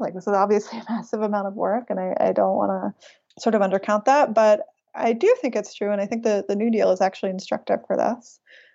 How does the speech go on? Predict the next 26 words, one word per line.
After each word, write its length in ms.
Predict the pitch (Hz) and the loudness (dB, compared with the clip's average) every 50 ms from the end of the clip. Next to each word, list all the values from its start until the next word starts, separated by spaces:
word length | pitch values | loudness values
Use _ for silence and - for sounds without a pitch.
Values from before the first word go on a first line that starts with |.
| _ _ _ - | _ _ _ 0
that, 300 | 226 220 226 202 - - - _ - | 2 4 4 2 0 -2 -8 _ -10
you 120 | - 226 | -4 -2
know, 140 | 214 208 196 | -2 -2 -2
the 80 | 208 | -4
state 320 | 214 - - 320 339 302 - - | -8 0 2 2 2 2 0 -4
can 220 | - 247 220 214 | -4 -4 -4 -2
learn 480 | 214 226 226 226 233 226 214 208 208 208 - _ _ _ _ _ | -2 -2 0 0 0 -2 -2 -4 -6 -8 -10 _ _ _ _ _
new 180 | 220 208 208 196 | -4 -4 -4 -4
tricks, 480 | - - - 214 - - - - - | -4 -4 -2 -2 -2 -4 -10 -20 -20
can, 180 | - - 226 202 | -10 -8 -6 -6
like, 220 | 190 208 208 - | -4 -6 -4 -2
learn 300 | 208 214 214 214 214 208 | 0 2 4 4 4 4
new, 420 | 202 202 196 202 202 202 196 196 202 - - - - - - _ _ | 4 4 4 4 4 4 2 0 -4 -10 -20 -20 -20 -20 -20 _ _
new 180 | 226 226 240 233 | 2 4 4 4
ways 260 | 214 202 196 190 - | 4 2 2 0 -2
of 140 | 190 180 175 | -6 -6 -4
being. 400 | 196 202 208 180 - - - 202 | -4 -4 -2 -4 -4 -6 -8 -10
So 120 | - - 214 | -6 -2 0
there's 200 | 208 214 214 - | 2 2 2 2
these 140 | 226 208 214 | 0 0 0
great 460 | - - 247 269 277 285 262 - - | 0 2 4 6 6 4 2 0 -2
sort 140 | - 226 202 | -2 -2 -2
of 80 | 196 | -4
stories 680 | - - - 214 214 214 214 208 202 196 196 185 190 - _ | -4 -6 -4 -2 0 0 0 0 0 0 0 -2 -4 -8 _
from, 500 | - 202 202 202 202 202 196 202 196 202 202 _ _ _ _ - - _ | -4 -2 0 0 0 0 0 -2 -2 -4 -6 _ _ _ _ -20 -8 _
um, 400 | - 196 202 196 190 185 185 196 | 0 2 2 2 0 -2 -4 -6